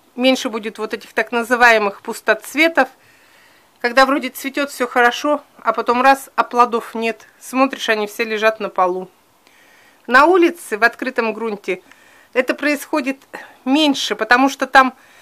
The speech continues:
все-таки вот этот ветер, цветочки эти, колокольчики колышутся, пыльца на пыльнике падает, чаще попадает, вот это вот чаще завязывается. В теплице все сложнее.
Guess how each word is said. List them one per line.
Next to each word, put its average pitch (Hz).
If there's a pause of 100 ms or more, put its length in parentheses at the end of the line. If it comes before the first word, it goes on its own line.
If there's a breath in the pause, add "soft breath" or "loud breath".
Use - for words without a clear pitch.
(280 soft breath)
все-таки 262
вот 262
этот 262
ветер, 349 (340 loud breath)
цветочки 262
эти, 254
колокольчики 247
колышутся, 269 (320 soft breath)
пыльца 262
на 262
пыльнике 254
падает, 269
чаще 262
попадает, 262
вот 233
это 208
вот 202
чаще 220
завязывается. 220 (720 loud breath)
В -
теплице 277
все -
сложнее. 226